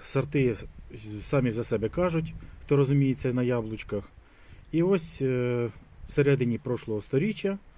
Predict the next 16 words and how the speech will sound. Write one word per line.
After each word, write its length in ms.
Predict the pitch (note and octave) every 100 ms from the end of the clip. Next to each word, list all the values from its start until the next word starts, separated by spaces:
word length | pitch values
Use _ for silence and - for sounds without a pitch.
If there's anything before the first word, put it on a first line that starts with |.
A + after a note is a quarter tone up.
| - - - - - - G#2+ G#2+ G#2+ G#2+
в 100 | G#2
Нью-Йорку 600 | A#2+ A#2 F#3+ D3 F#3 F3 - - - - -
були 220 | A#2 B2+
скрестили 600 | A2+ B2 G#2+ - A2+ G#2 - -
ці 140 | -
сорти 500 | A2 A2 - F#3 G#3 G3+ - - - - - -
і 200 | D3 F#3+
отримали 640 | G#3+ B2+ C#3 D3+ C#3+ C3+ B2+ - - - - -
дуже 320 | A2+ C#3 B2
чудовий 380 | A2 A#2 A2 G2
сорт, 360 | - D3 D#3+ E3
ще 200 | - D#3
раз 140 | D3
кажу, 340 | - C3+ D3 C#3+ -
сорт 220 | A#2+ B2 B2 - A2+
Empire. 460 | G#2+ - G#2+ F#2+